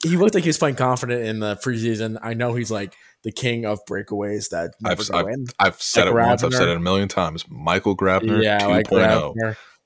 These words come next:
Speaker 1: But
Speaker 2: Former
Speaker 1: hey,
Speaker 2: Rangers, Islanders, Devils legend.
Speaker 1: Grabner, though, was a thirty goal scorer with the Islanders, so we're gonna
Speaker 2: <laughs>
Speaker 1: chalk it up to a potential victory. But I don't know. Good, good for Gauthier for battling out a spot. Good French-Canadian boy.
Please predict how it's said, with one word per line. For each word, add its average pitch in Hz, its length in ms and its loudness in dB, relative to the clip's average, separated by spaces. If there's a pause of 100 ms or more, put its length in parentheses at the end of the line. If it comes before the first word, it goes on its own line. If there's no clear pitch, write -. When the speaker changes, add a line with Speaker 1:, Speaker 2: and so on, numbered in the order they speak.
(320)
Speaker 1:
But 143 180 0
Speaker 2:
Former 170 160 2
Speaker 1:
hey, 92 60 2
Speaker 2:
Rangers, 92 360 0
Islanders, 92 440 2
Devils 95 280 2
legend. 78 440 -4 (600)
Speaker 1:
Grabner, 180 380 0
though, 180 140 6
was 156 160 2
a 131 40 2
thirty 131 240 4
goal 123 140 4
scorer 120 280 4
with 117 120 2
the 120 60 2
Islanders, 101 480 -2
so 104 300 -2 (380)
we're 123 120 -4
gonna 139 140 2
Speaker 2:
<laughs> - 0 -
Speaker 1:
chalk 156 340 0
it 143 80 2
up 131 160 0
to 117 320 0 (240)
a 123 60 -4
potential 127 360 -2
victory. 104 480 -4
But 98 360 -8
I 156 100 -2
don't 113 100 -2
know. - 80 -12
Good, 220 240 2
good 285 120 0
for 247 100 -2
Gauthier 170 420 4
for 113 320 -2 (220)
battling 147 260 2
out 131 140 4
a - 20 -2
spot. 107 380 -4 (180)
Good 160 160 -6
French-Canadian 107 680 -8
boy. 90 260 -6